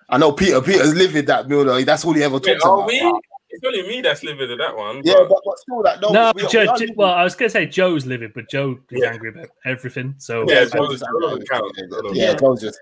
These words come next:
Speaker 1: angry at everything. <laughs> But, but we are, we are because we don't believe that Milner should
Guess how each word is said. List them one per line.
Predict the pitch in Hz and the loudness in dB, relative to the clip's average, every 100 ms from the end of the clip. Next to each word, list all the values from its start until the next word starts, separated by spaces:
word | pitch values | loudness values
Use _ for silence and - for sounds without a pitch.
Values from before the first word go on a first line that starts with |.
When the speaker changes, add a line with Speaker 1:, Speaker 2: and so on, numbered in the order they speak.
| - | -8
Speaker 1:
angry | 110 98 | -6 -4
at | 92 | -6
everything. | 98 151 - 147 - | -6 -8 -8 -10 -4
<laughs> | - | 4
But, | 156 143 | 4 4
but | 175 156 | 2 2
we | 165 196 | 4 4
are, | 180 | 4
we | 190 | 4
are | 190 156 | 4 2
because | 143 139 123 123 _ _ _ _ _ | -2 -6 -8 -12 _ _ _ _ _
we | 139 151 | -4 -2
don't | 135 | -4
believe | 123 123 113 | -6 -8 -8
that | 101 | -8
Milner | 123 120 107 | -8 -10 -12
should | - | -14